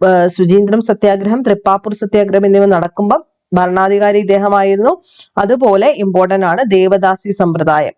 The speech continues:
അഥവാ കുടിക്കാരി സമ്പ്രദായം നിർത്തലാക്കിയത് ആയിരത്തി തൊള്ളായിരത്തി ഇരുപത്തിയഞ്ചിൽ. ഇരുപത്തിനാലിലാണ് കയറുന്നത്, ഇരുപത്തിയഞ്ചിൽ തന്നെ ഇത് നിർത്തലാക്കി. ആയിരത്തി തൊള്ളായിരത്തി ഇരുപത്തിയൊൻപതില് തിരുവനന്തപുരം വൈദ്യുതീകരിച്ച സമയത്തെ ഭരണാധികാരിയും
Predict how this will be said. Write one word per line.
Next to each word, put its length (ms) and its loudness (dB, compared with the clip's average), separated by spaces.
അഥവാ 180 0
കുടിക്കാരി 680 -2
സമ്പ്രദായം 560 -2
നിർത്തലാക്കിയത് 760 -2
ആയിരത്തി 200 -4
തൊള്ളായിരത്തി 480 -2
ഇരുപത്തിയഞ്ചിൽ. 1040 0
ഇരുപത്തിനാലിലാണ് 600 0
കയറുന്നത്, 380 0
ഇരുപത്തിയഞ്ചിൽ 720 0
തന്നെ 140 -2
ഇത് 320 0
നിർത്തലാക്കി. 540 -6
ആയിരത്തി 260 -2
തൊള്ളായിരത്തി 340 -2
ഇരുപത്തിയൊൻപതില് 1300 0
തിരുവനന്തപുരം 720 2
വൈദ്യുതീകരിച്ച 1300 0
സമയത്തെ 680 0
ഭരണാധികാരിയും 1200 0